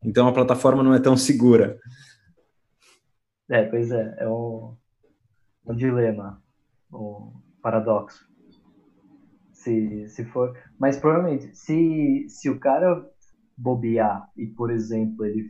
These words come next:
Speaker 2: for, sei lá, fazer um cash out numa coisa que dê pra identificar ele, né, ele que se queimou. Porque cê sabe que a, o protocolo de trade inteiro, ele acontece na blockchain do Bitcoin.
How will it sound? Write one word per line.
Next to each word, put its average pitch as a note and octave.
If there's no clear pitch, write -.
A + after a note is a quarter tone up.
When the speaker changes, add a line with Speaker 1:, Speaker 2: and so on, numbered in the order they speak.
Speaker 2:
for, A2
sei A2
lá, G2
fazer A2
um A2+
cash A2
out G#2+
numa A2
coisa A2
que -
dê A2+
pra A#2
identificar A2
ele, A#2
né, F#2
ele G#2+
que D3+
se -
queimou. B2+
Porque G#2+
cê -
sabe C#3+
que B2
a, G#2+
o C3
protocolo B2
de A#2+
trade B2
inteiro, B2+
ele C3
acontece C3
na E3
blockchain B2+
do C#3+
Bitcoin. B2